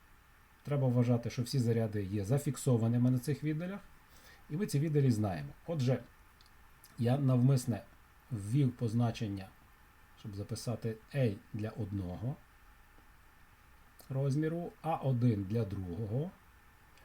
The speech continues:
там дванадцять сантиметрів, тому нуль дванадцять метра. Якби я хотів зберігати точність, тобто йшлося би про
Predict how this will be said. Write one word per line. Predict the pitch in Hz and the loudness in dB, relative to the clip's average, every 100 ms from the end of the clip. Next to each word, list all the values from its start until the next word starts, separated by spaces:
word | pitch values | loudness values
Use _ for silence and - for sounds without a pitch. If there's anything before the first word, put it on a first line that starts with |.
| - - | -14 -4
там | 110 | -4
дванадцять | 104 95 104 101 90 - 113 | -2 -2 -2 -2 -4 -8 -6
сантиметрів, | 120 120 127 135 139 151 | -6 -4 -4 -4 -6 -10
тому | - 113 101 | -8 -6 -4
нуль | 95 | -6
дванадцять | 85 87 85 80 - 120 | -8 -6 -6 -8 -12 -10
метра. | 107 107 123 151 - - - - - - - - - - - - - - - - - - - - - - | -10 -8 -8 -10 -12 -20 -20 -20 -20 -20 -20 -20 -20 -20 -20 -20 -20 -20 -20 -20 -20 -20 -20 -20 -16 -8
Якби | 113 170 | -2 0
я | 175 | 0
хотів | 165 151 160 | 0 0 2
зберігати | 135 147 147 147 | 4 6 4 2
точність, | 135 202 208 123 123 | -2 -2 -2 -2 -2
тобто | - 123 | -4 -2
йшлося | 143 123 127 | -2 -2 0
би | 120 | 0
про | 123 117 113 | 0 -2 -2